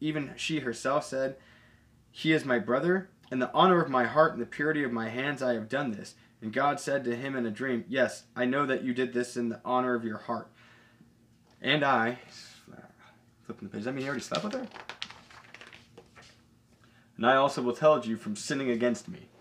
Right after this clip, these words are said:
So that, that, I'm confused. Is he just saying that by taking her wasn't a sin, but not actually having sex with her? Because I thought it just said that he hadn't touched her.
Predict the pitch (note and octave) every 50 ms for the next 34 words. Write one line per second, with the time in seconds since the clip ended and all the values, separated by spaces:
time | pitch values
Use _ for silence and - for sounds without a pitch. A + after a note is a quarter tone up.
0 | - - _ _ _ _ _ _ _ - - - G2+ G2+ G#2+ G#2 G2+ G2 - -
1 | - - - A#2 A2+ - - - _ _ - _ - - - - - - _ -
2 | - _ _ - _ - - _ _ _ _ _ _ - A#2+ B2 - - A#2 G#2
3 | - - - - - - - - _ _ _ _ _ _ _ _ _ _ _ _
4 | _ _ _ - B2 A#2 B2 B2 B2+ A#2+ - - A#2+ A2 G#2+ G#2 G#2 G2 G2 G2
5 | - F#2 F2+ - - - A#2+ - - F#2 F2 F#2 F2 E2+ E2+ E2+ E2+ - F2 E2+
6 | E2+ - - F2 E2+ E2+ E2+ F2 - - F#2 F#2 F2+ E2+ - - _ _ _ _
7 | - F#2+ F#2 - - F#2 F#2 F#2 E2+ E2+ - - - F2+ F2 - - - - -
8 | - - - - - - - - - _ _ _ _ _ _ _ _ - - -
9 | G2 F#2 F#2 - - - - - - - - - F2 - - - - - - -
10 | - - - -